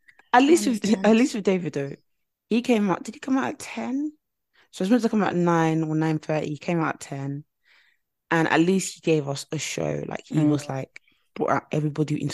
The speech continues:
Speaker 1: from the entire world to come out. And at least there, people, the thing is, I was thinking, would I feel differently if I, if I, if I knew, "Okay, when I get in this place, I'm sitting"?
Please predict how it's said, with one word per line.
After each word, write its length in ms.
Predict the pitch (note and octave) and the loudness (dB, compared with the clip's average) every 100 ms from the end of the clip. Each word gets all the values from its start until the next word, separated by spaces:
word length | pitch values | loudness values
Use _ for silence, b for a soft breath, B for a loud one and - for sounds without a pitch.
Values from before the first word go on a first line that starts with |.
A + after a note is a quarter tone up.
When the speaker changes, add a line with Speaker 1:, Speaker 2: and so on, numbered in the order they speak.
| - | -10
Speaker 1:
from 160 | - C#3 | -6 -6
the 60 | |
entire 400 | C3+ - C#3+ C#3+ | -6 -4 -2 0
world 400 | C3+ C3+ C3+ C3 - - | 0 0 -2 -6 -12 -12
to 80 | |
come 220 | - D3 C#3 | -2 0 0
out. 200 | C3 _ _ _ B B B B - | -2 _ _ _ B B B B 0
And 400 | D3+ C#3 C3+ C#3 - _ _ _ _ _ _ _ - | 4 4 2 -2 -8 _ _ _ _ _ _ _ 2
at 120 | F#3+ G#3 | 6 8
least 260 | A#3+ - | 8 6
there, 380 | G#3 F3 - - _ _ _ - | 4 4 2 -2 _ _ _ 0
people, 640 | G#3+ G3+ - G3 F#3 - _ - B B B B | 4 4 2 0 0 -4 _ -20 B B B B
the 80 | B3 | 6
thing 200 | E4+ D4 | 10 10
is, 100 | F#3+ | 8
I 40 | |
was 120 | G3+ | 4
thinking, 380 | - A#3 - - _ - | 2 0 -2 -6 _ -8
would 240 | G#3 A#3+ | -2 2
I 80 | D#4 | 2
feel 180 | - C4+ | 4 2
differently 400 | B3+ - A#3 G#3+ | 2 2 0 0
if 120 | G3+ | 0
I, 160 | F#3+ - | -2 -2
if 180 | F#3+ - | -2 2
I, 300 | F3+ F3 - - | 2 2 -4 -6
if 180 | F3 - | -4 0
I 60 | F3 | 4
knew, 280 | F3+ E3+ | 4 4
"Okay, 180 | E3+ - | 2 0
when 120 | D#3+ | 0
I 80 | E3+ | 2
get 140 | E3 E3 | 2 0
in 160 | E3 | 0
this 200 | D3+ D3 | -2 -10
place, 340 | - D#3 C3+ - | -4 -4 -4 -6
I'm 120 | D3 | -6
sitting"? 520 | - - D#3 G3+ C4+ | -4 -2 2 2 2